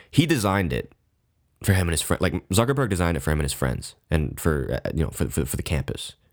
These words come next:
right? He designed it for him and his friends. It's for, for your boys, right? And, and, and same thing. It's like, "Oh, I, I, I know a couple of guys who are starting, who are starting companies. Maybe they like a website done, and you do it for all of them. And they're like, 'Oh, this is fucking great.'" And then they scale it up, and then, then you can start talking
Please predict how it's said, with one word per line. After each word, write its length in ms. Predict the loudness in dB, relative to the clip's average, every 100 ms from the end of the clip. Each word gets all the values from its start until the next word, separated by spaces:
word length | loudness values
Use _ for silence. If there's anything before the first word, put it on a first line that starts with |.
| -6
right? 120 | -2
He 120 | 0
designed 200 | 2 0
it 40 | 2
for 60 |
him 100 | 0
and 80 | 0
his 40 | -2
friends. 340 | -2 -4 -8 _ _ _ _ -4
It's 120 | 0
for, 100 | 0
for 180 | 2 2
your 80 |
boys, 320 | 2 0 0 0
right? 280 | 0 0 -6 0
And, 160 | 2 2
and, 180 | 0
and 160 | 0 2
same 160 | 0 2
thing. 220 | 0 0
It's 120 | 0
like, 140 | 0
"Oh, 240 | 2 2 0 -6 0
I, 180 | 2 2
I, 120 | 0 2
I 40 | 2
know 120 | 2
a 60 |
couple 240 | 0 0 0
of 80 | 2
guys 200 | 2 2
who 60 |
are 60 | 0
starting, 360 | 2 2 0 -4 -8 0
who 80 |
are 60 | 0
starting 240 | 2 0
companies. 260 | 0 0 0
Maybe 160 | 0 2
they 80 |
like 160 | 2 2
a 40 |
website 360 | 2 2 0 0
done, 220 | -2 0
and 80 | 0
you 60 | 2
do 120 | 0
it 40 |
for 120 | 0
all 80 | 0
of 60 | 2
them. 140 | 0
And 40 | 0
they're 60 |
like, 100 | 0
'Oh, 80 | 0
this 120 | -2
is 40 | 0
fucking 240 | 0 0
great.'" 220 | 0 0
And 80 | 0
then 80 | 2
they 80 | 2
scale 420 | 0 2 4 4
it 80 | 2
up, 220 | 0 0
and 100 | 0
then, 280 | 2 2 2
then 320 | 4 4 2
you 120 | 0
can 140 | 0 0
start 180 | 0
talking 140 | 2